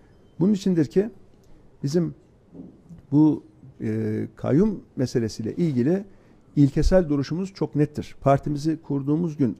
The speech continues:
açıkladığımız parti programında, ortaya koyduğumuz bütün eylem planlarında ve dönem dönem diğer partilerle yaptığımız ortak çalışmalarda da çok sağlam ilkesel bir duruşumuz vardır. Nedir? Bir seçilmiş belediye başkanı,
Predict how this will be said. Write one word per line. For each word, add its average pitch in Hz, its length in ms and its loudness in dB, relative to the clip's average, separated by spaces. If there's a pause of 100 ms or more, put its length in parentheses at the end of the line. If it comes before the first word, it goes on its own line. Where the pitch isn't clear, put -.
açıkladığımız 135 500 -4
parti 127 300 -4
programında, 104 560 -2 (100)
ortaya 135 360 0
koyduğumuz 127 680 0 (360)
bütün 220 200 0
eylem 139 280 4
planlarında 117 560 -4
ve 151 200 2 (380)
dönem 202 280 4
dönem 143 340 0
diğer 185 240 0
partilerle 175 680 -4
yaptığımız 139 480 -4
ortak 190 460 -6
çalışmalarda 120 640 -6
da 208 80 -10
çok 185 320 -10
sağlam 170 360 -2
ilkesel 156 420 -4
bir 160 140 -6
duruşumuz 143 380 -6
vardır. - 360 -12 (960)
Nedir? 202 460 2 (1500)
Bir 214 140 2
seçilmiş 180 580 -4
belediye 143 340 0
başkanı, - 420 -6